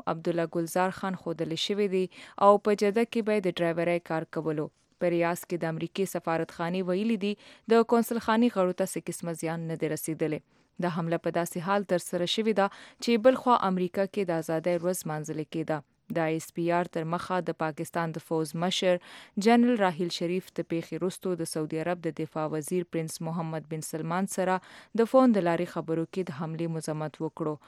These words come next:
او د حملې ښکار خلکو کورنو سره یې غمرازي څرګنده کړه. پرونه د حمله په سعودي عرب کې په یو ورځ کې دننه شوو څلورو حملو کې تر ټولو وړومبی وه.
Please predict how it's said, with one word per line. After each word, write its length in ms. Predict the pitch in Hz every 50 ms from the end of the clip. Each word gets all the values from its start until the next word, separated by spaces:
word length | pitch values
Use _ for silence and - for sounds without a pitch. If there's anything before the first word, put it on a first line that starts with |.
| - - - - - - -
او 80 | 180 175 170
د 100 | 175 156
حملې 260 | 160 160 160 160 165 165 -
ښکار 380 | - - 180 170 165 165 - -
خلکو 400 | - 190 196 - - 190 185 - - - 175 - - -
کورنو 340 | 170 165 165 165 175 202 220 - -
سره 220 | 202 202 208 214
یې 340 | - - - - - - -
غمرازي 480 | 202 196 196 196 196 196 185 226 226 - -
څرګنده 500 | 175 156 156 165 156 151 156 156 - -
کړه. 140 | 156 151 - _ _ _ _ _ _ - _ -
پرونه 320 | 214 220 240 247 262 269 262
د 140 | 254 240 240
حمله 280 | 233 226 233 233 233 -
په 120 | 196 - -
سعودي 260 | 170 165 - 170 170
عرب 160 | 185 185 - -
کې 240 | 202 190 - -
په 100 | 160 165
یو 140 | 175 185 185
ورځ 140 | 185 180 - - -
کې 60 | 170 160 -
دننه 340 | 160 160 160 160 165 160 -
شوو 240 | - 165 160 160 - -
څلورو 340 | 156 170 185 202 208 170 196
حملو 300 | 180 175 180 180 175 -
کې 440 | 190 190 180 - - - _ _ -
تر 120 | 196 190 - 220
ټولو 180 | 208 196 196
وړومبی 400 | 185 160 160 156 151 160 151 151 147
وه. 160 | 151 147 143